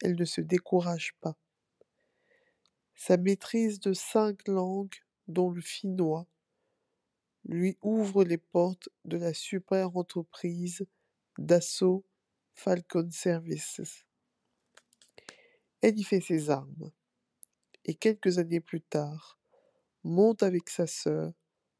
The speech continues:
Keitas Systems, société de conseil et d'expertise aéronautique.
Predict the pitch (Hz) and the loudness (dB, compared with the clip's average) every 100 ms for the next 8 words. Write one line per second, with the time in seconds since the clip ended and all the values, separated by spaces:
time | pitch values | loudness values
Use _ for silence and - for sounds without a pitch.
0 | _ _ _ _ 190 190 190 196 185 190 | _ _ _ _ 2 2 0 -2 -2 -2
1 | - - - _ - - 180 - - 151 | -10 -16 -20 _ -20 -12 -12 -8 -6 -6
2 | 156 - - _ _ _ _ _ _ _ | -10 -14 -16 _ _ _ _ _ _ _
3 | _ _ _ _ _ _ - - 196 - | _ _ _ _ _ _ -14 -6 -6 0
4 | 190 180 202 196 185 185 175 - 185 175 | 0 2 0 0 0 -2 -4 -2 0 2
5 | 185 - 170 160 175 - 180 170 - - | 0 -4 -2 0 -2 -2 -4 -4 -6 -6
6 | 175 180 185 - - 175 165 175 165 165 | -4 -4 -6 -14 -2 0 0 -2 -4 -6
7 | - - - - | -8 -14 -12 -16